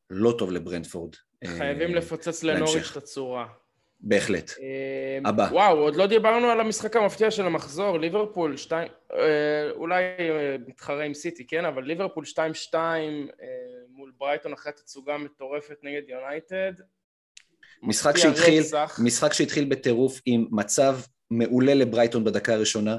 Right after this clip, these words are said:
Speaker 1: אחרי שתי דקות גול, חבל על הזמן של, אה, אנדרסון מבישול של סאלח, אה, ובאמת ליברפול כאילו רקדו על המגרש. היה שתיים אפס כזה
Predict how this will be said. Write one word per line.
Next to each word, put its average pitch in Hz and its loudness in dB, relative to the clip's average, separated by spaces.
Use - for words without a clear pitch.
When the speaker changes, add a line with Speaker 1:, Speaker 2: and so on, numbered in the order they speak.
Speaker 1:
אחרי 139 -2
שתי - 0
דקות 120 0
גול, 120 4
חבל 113 -2
על 123 2
הזמן 104 -2
של, 98 -4
אה, 92 -2
אנדרסון 104 -2
מבישול 95 -6
של 87 -10
סאלח, 120 -2
אה, 92 0
ובאמת 107 2
ליברפול 123 0
כאילו 127 2
רקדו 113 0
על 135 4
המגרש. 92 -4
היה 110 2
שתיים 123 2
אפס 120 -2
כזה 101 -2